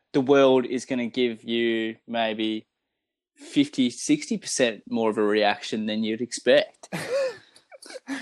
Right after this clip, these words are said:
Speaker 2: Yeah,
Speaker 1: You got,
Speaker 2: I think
Speaker 1: instead of, instead of ninety likes on your Instagram about
Speaker 2: Yeah.
Speaker 1: how much you've infected China,
Speaker 2: Yeah.
Speaker 1: you got, you got maybe two forty, two seventy.
Speaker 2: I mean, yeah, and,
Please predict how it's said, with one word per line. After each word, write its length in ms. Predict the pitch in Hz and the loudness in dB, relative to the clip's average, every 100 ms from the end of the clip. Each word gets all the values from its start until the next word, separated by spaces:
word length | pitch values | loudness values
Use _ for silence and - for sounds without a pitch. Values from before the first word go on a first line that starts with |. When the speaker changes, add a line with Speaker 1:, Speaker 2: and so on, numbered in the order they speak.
| 185 | -4
Speaker 2:
Yeah, 220 | 156 202 262 | 2 6 8
Speaker 1:
You 60 | |
got, 180 | 151 151 | 8 6
Speaker 2:
I 40 | |
think 240 | 143 185 196 | 4 2 2
Speaker 1:
instead 340 | 170 - 180 | 0 4 4
of, 160 | 170 - | 4 2
instead 420 | 165 151 - 160 | -6 -4 0 2
of 220 | 156 135 127 | 2 0 -4
ninety 720 | 127 139 151 151 156 120 110 | -2 0 -2 -2 -4 -4 -6
likes 520 | 113 107 104 - - | -8 -6 -6 -8 -14
on 180 | 123 113 | -12 -8
your 180 | 110 | -8
Instagram 560 | 110 - 113 110 107 104 104 | -10 -12 -4 -2 -2 -4 -8
about 100 | 101 | -2
Speaker 2:
Yeah. 320 | 107 104 233 | 4 6 6
Speaker 1:
how 180 | 131 110 | 4 0
much 260 | 110 107 117 | -4 -6 -4
you've 100 | 110 | -4
infected 520 | 104 113 107 113 101 | -4 -4 -4 -8 -10
China, 480 | 113 107 101 107 147 _ _ _ | -8 -6 -6 -10 -14 _ _ _
Speaker 2:
Yeah. 380 | 196 233 226 - - | 2 2 0 -2 -2
Speaker 1:
you 140 | 214 | 2
got, 380 | 156 127 123 - _ | 6 6 6 2 _
you 200 | - 151 | -8 -4
got 280 | 147 151 - | 4 4 2
maybe 300 | 151 151 156 | -4 -2 -2
two 260 | 151 175 160 | 2 2 2
forty, 440 | - 135 175 302 | 2 2 4 2
two 240 | 285 147 120 | -2 -4 -4
seventy. 640 | - 131 165 180 262 349 _ _ _ _ _ _ - | -2 -2 -2 -8 -6 -6 _ _ _ _ _ _ -6
Speaker 2:
I 100 | 156 | -4
mean, 260 | 175 170 156 | -4 -6 -4
yeah, 340 | 202 220 113 - | -2 -2 -4 -12
and, 560 | 131 147 - - - | -12 -8 -8 -6 -8